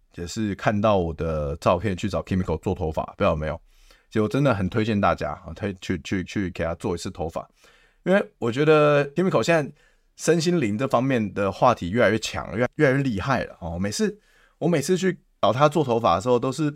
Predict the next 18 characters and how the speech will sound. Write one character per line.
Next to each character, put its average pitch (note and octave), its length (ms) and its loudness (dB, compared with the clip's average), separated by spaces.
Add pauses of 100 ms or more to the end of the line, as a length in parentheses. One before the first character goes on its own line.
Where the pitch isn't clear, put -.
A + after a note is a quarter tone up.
(340)
我 G#2+ 60 -4
们 A2+ 40 0
都 E3+ 80 4
会 F3 100 6
聊 A2+ 200 0
很 F2 120 -4
多 A2 240 0
身 B2 220 -4
心 B2 160 -2
灵 F#2 100 -2
相 G2 240 0
关 F2+ 180 2
的 E2+ 60 -4
话 F#2+ 280 0
题 - 180 -20 (800)
啊， C#2 320 -4
然 D2 100 -10
后 F2+ 320 -2